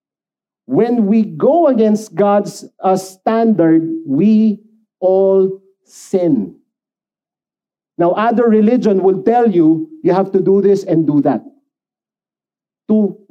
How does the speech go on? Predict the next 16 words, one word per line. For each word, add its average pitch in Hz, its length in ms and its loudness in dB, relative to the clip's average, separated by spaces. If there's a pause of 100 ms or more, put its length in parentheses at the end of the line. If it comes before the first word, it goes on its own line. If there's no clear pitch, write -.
(140)
gain 170 720 0 (1200)
God's 170 640 -2
standard. 156 720 -2 (1200)
But 156 160 -4
let 180 160 0
me 170 160 -2
tell 160 180 2
you, 120 300 0
kahit 165 240 0
anong 160 320 0
gawin 147 240 2
mo, 127 240 -2 (1400)
hindi 165 400 0
mo 185 160 0
magagawa 156 720 0
yan 113 320 -2